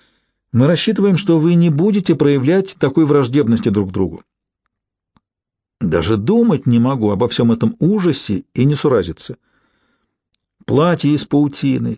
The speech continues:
тяжелый запах эльфийских фруктов, висящий в воздухе,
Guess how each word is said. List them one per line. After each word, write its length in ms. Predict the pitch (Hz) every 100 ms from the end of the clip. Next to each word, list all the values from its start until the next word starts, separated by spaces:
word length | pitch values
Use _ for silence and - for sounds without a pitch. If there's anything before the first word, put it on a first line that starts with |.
| -
тяжелый 400 | - 123 151 143
запах 380 | 139 151 135 147
эльфийских 520 | 120 151 143 - 139
фруктов, 640 | 117 139 165 143 - 117
висящий 500 | 131 135 143 131 -
в 60 | 120
воздухе, 520 | 120 139 113 113 117